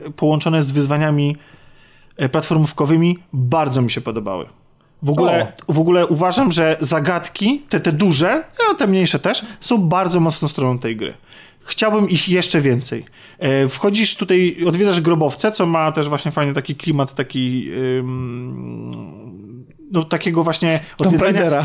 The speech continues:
Speaker 1: s-, Tomb Raidera starych cywilizacji, tak? Odkrywania starych cywilizacji, bo tam poszukujesz jakichś artefaktów i tak dalej, odwiedzasz jakieś różne grobowce. Bardzo mi się to podobało. Są dwie takie duże zagadki, em, które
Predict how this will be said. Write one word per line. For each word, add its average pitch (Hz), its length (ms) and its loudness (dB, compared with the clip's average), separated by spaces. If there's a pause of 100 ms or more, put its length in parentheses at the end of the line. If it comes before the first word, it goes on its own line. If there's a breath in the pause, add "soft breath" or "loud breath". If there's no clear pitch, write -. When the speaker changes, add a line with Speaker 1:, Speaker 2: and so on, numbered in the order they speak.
Speaker 1:
s-, - 220 -10
Tomb 330 200 0
Raidera 330 260 2
starych 226 300 0
cywilizacji, 190 720 2
tak? 170 160 0
Odkrywania 165 400 2
starych 160 260 2
cywilizacji, 160 580 0
bo - 20 -2
tam 151 120 0
poszukujesz 151 440 0
jakichś - 200 -4
artefaktów 156 640 -4
i 151 40 -10
tak 131 140 -2
dalej, 165 320 2 (280 loud breath)
odwiedzasz 147 340 2
jakieś 160 220 -4
różne 143 200 2
grobowce. 165 480 0 (420 loud breath)
Bardzo 202 320 0
mi 180 80 2
się 185 80 2
to 160 100 -4
podobało. 165 560 2 (160 loud breath)
Są 160 240 2
dwie 175 340 2
takie 170 300 0
duże 175 540 2
zagadki, 208 680 0 (280 loud breath)
em, 147 480 2 (240)
które 165 680 4